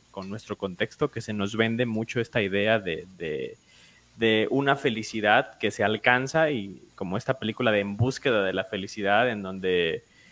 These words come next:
es luchar en la vida para alcanzar algo que es así, guau. Y entonces de pronto nuestra mente nos puede decir un montón de,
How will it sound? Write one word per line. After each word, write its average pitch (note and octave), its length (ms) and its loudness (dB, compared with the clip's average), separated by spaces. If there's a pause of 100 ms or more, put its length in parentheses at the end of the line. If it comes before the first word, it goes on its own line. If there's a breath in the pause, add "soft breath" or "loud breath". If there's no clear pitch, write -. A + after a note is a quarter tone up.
(180 soft breath)
es A#2 680 4
luchar B2+ 440 6
en D3 140 4
la B2+ 80 8
vida C#3+ 360 4
para A#2 140 6
alcanzar A2+ 460 2
algo B2+ 300 2
que A2+ 240 0
es A#2 100 -6
así, A2+ 260 -6
guau. A#2+ 440 6 (400 soft breath)
Y D#3 60 -6
entonces G3 180 2
de G#3+ 80 4
pronto G#3 320 2
nuestra E3 300 2
mente C3+ 320 0
nos B2+ 180 -4
puede C3 340 4
decir A2+ 460 -2
un A#2+ 140 -12
montón A#2 360 -8
de, G#2+ 360 -2